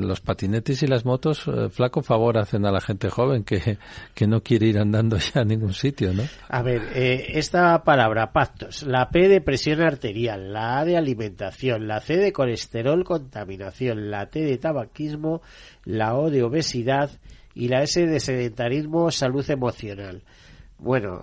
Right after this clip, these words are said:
Speaker 2: eh, tenemos una plaga de obesidad, ¿no? Porque aquí cuando tienes diez kilos más estás catalogado de obeso.
Speaker 1: <laughs> Sí.
Speaker 2: Y por lo tanto también de diabéticos o prediabéticos, ¿no?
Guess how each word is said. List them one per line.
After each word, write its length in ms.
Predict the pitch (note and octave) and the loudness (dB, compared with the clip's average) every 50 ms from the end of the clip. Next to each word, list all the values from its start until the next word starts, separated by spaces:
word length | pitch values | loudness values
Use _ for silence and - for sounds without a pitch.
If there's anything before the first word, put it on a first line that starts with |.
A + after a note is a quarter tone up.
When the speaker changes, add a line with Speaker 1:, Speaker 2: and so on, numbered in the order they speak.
| - | -8
Speaker 2:
eh, 680 | - A#2 A#2 A2+ A2+ A2 A2 A2 G#2+ G#2+ G#2+ G#2+ G#2+ G#2 G#2 G#2 A2+ - - | -6 -6 -4 -4 -4 -4 -6 -6 -6 -6 -8 -8 -10 -10 -12 -14 -18 -18 -12
tenemos 360 | - A2 A2 A#2 C3+ B2+ - | -12 -10 -8 -6 -8 -6 -4
una 220 | C#3+ C3 B2+ A#2 - | -2 -4 -4 -4 -2
plaga 440 | - C3+ C3+ C3+ C#3 C#3+ D3 D3 - | -2 0 0 2 2 0 0 -2 -4
de 420 | - C#3 B2+ B2 A#2+ A#2 A#2 A2+ A2+ | -6 -4 -2 0 0 0 0 -2 -2
obesidad, 640 | A2 G#2+ A2 A2+ - - - A2+ A2+ A2+ A2 F#2+ - - B2+ A2+ | -2 -2 -4 -6 -6 -6 -6 -4 -4 -4 -6 -6 -10 -18 -18 -12
¿no? 200 | A2+ B2+ D#3 G3+ - | -10 -10 -10 -10 -14
Porque 180 | - - - G#2+ | -16 -14 -12 -10
aquí 160 | G#2+ G#2 A2 G#2+ A2+ A#2 - | -10 -10 -10 -10 -12 -10 -6
cuando 220 | - A#2 A2+ A#2 | -8 -6 -6 -4
tienes 220 | G#2+ B2 A#2+ A#2 A#2 | -4 -4 -4 -4 -4
diez 160 | B2 B2 - | -4 -6 -4
kilos 260 | - B2+ A2+ A#2+ G#2+ | -6 -6 -6 -6 -6
más 200 | A2 B2+ C3 - | -4 -6 -6 -6
estás 220 | D3 B2 - C3 | -6 -6 -6 -8
catalogado 600 | - - B2+ - D#3+ B2+ B2 D3 C#3 C3 C3 C3 | -6 -4 0 2 2 2 2 2 0 2 2 2
de 120 | C3 B2+ A#2+ | 2 2 0
obeso. 440 | B2+ B2 A#2 C#3 - - - B2+ - | -2 -2 -4 -4 -4 -4 -6 -6 -8
Speaker 1:
<laughs> 260 | - - C3+ D#3 E3+ E3+ | -8 -14 -14 -14 -12 -10
Sí. 160 | D#3+ - B2+ | -6 -2 0
Speaker 2:
Y 100 | F#2+ F#2+ | 2 2
por 160 | F2+ F2 B2 | 2 2 2
lo 140 | A#2+ B2 B2+ | 4 4 4
tanto 240 | - D3 D3 D3 E3+ | 4 2 2 4 4
también 320 | D#3 D#3+ C#3 C3+ D#3+ E3+ | 4 4 4 4 0 0
de 160 | F3 F3+ E3+ C#3+ | 2 2 2 2
diabéticos 600 | C3+ C3 C3 C3 C3+ D3+ C#3+ - F3+ F#3 F#3 D3 | 0 0 0 0 0 -2 -2 0 0 0 2 0
o 80 | E3 C3+ | 0 0
prediabéticos, 1040 | D3 C3+ B2+ A#2+ A#2+ A#2 A2+ A2 A2+ B2 B2+ A#2 - - G#2+ - - A2 G#2+ G#2 A#2 | 0 0 0 0 0 0 0 -2 0 -2 -2 -4 -6 -10 -14 -12 -12 -12 -10 -6 -4
¿no? 180 | C3+ D3+ A3 | -4 -4 -4